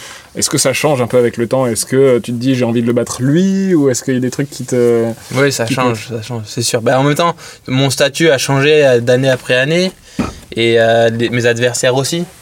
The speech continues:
Speaker 1: Ouais.
Speaker 2: Il y en a que, tu vois, comme Loris, qui maintenant sont des adversaires, euh, redoutables. Et ça me dérange pas quand ils me battent, ça me fait chier, mais ça me dérange pas parce que c'est Loris et, je,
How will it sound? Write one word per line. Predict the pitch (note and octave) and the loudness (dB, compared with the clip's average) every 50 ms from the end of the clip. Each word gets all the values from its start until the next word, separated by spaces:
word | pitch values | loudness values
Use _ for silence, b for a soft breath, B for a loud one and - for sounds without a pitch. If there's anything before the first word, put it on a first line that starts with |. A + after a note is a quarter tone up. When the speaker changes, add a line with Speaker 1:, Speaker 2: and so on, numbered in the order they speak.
| - - | -10 -6
Speaker 1:
Ouais. | A#2 G#2+ G2 - | -6 -6 -6 -6
Speaker 2:
Il | - A#2+ | -4 -4
y | A#2+ | -2
en | A#2 B2 | 0 0
a | C3 C3+ C3+ | 0 -2 -2
que, | B2+ - A#2+ A#2 A#2 A2+ A2+ A2+ | -2 -2 0 2 2 2 2 2
tu | A2 - | 0 0
vois, | B2 B2 | 0 0
comme | A#2+ - A#2 A#2+ A#2+ | 0 0 -2 -2 0
Loris, | B2 B2 C3 C#3 C#3+ C3 - - - B B B B B B B B B B B B _ | 0 0 0 0 -2 -4 -6 -10 -12 B B B B B B B B B B B B _
qui | - - A#2+ A#2+ A#2 A#2+ | -14 -12 -8 -8 -6 -4
maintenant | A#2 A#2+ A#2+ B2+ C3 C3+ C3 | -2 0 0 2 2 0 0
sont | A#2+ - - A#2 | 0 -2 -4 -4
des | A#2 A2 | -2 -2
adversaires, | A#2 A2+ A2 A#2 A#2 A2 - - A#2+ A2+ A2+ | -2 -2 0 -2 -4 -2 -2 0 0 0 2
euh, | A2 A2+ A2 A2 | 2 0 0 0
redoutables. | G#2+ A2 A#2+ A#2 A#2 A#2+ A#2+ - D3 D#3 D3+ - - B B B B B B B B B B B B B B B B - - | 0 0 -2 -2 -2 -2 0 0 0 0 -2 -4 -12 B B B B B B B B B B B B B B B B -10 -6
Et | A2 G#2+ G#2+ G#2+ G#2+ A2 A2 A2 G#2+ A2 A2 G#2+ G#2+ G#2+ A2 G#2+ G#2 - _ _ _ _ _ - | -4 -2 -2 0 0 0 -2 -2 -2 -2 -2 -2 -2 -4 -4 -6 -8 -10 _ _ _ _ _ -4
ça | - - B2 | -2 0 0
me | B2 | 2
dérange | B2 C3 B2+ B2+ B2+ - | 2 2 2 2 2 0
pas | - D3+ | 0 -2
quand | D3+ - D3 C3 - | 0 0 -2 -2 0
ils | D3 | 0
me | D3 D3+ | 2 4
battent, | E3+ E3+ E3 - | 4 2 2 0
ça | - B2 | 0 -2
me | A#2 A2+ | -2 -2
fait | - - B2 | -2 -2 0
chier, | A#2 - - - D#3 D#3+ F3 F#3 | 0 0 0 0 0 0 2 2
mais | F3 C#3 | 0 -2
ça | B2 - A#2+ | -2 -2 -2
me | A#2 A#2 | -2 0
dérange | A#2+ A#2+ A#2 B2 A#2 - | 0 0 0 0 0 0
pas | - D3 | 0 2
parce | C3 B2 A#2 - | 2 2 0 0
que | A#2+ | -4
c'est | A2+ - A#2+ | -4 -2 -2
Loris | A#2 B2 B2 C#3 D3 C#3 A#2+ A#2+ | 0 0 0 0 0 -2 -2 -2
et, | A2+ | -2
je, | A2 A2+ | -2 -4